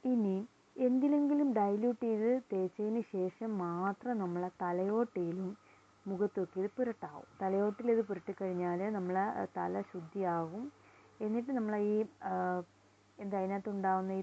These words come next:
താരനൊക്കെ പോയി കിട്ടുകയും ചെയ്യാറുണ്ട്. അസിഡിറ്റി, പുളിച്ചു തികട്ടൽ എന്നിവയുള്ളവർ, ആ, ഇത് ഡൈല്യൂട്ട് ചെയ്തിട്ട് കുടിച്ചാൽ മതിയാവുന്നതാണ് നാരങ്ങ.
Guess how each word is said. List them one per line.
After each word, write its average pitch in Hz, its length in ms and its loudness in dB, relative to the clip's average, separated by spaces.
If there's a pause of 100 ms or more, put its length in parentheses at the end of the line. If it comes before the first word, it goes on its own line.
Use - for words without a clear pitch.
(100)
താരനൊക്കെ 196 640 0
പോയി 180 200 0
കിട്ടുകയും 170 460 -6
ചെയ്യാറുണ്ട്. 160 680 -6 (2250)
അസിഡിറ്റി, 196 760 -2 (120)
പുളിച്ചു 208 380 0
തികട്ടൽ 202 420 -4
എന്നിവയുള്ളവർ, 185 1000 2 (800)
ആ, 202 180 -2
ഇത് 247 280 0
ഡൈല്യൂട്ട് 208 580 2
ചെയ്തിട്ട് 185 420 0
കുടിച്ചാൽ 185 520 -4
മതിയാവുന്നതാണ് 170 1120 -2
നാരങ്ങ. 175 480 -4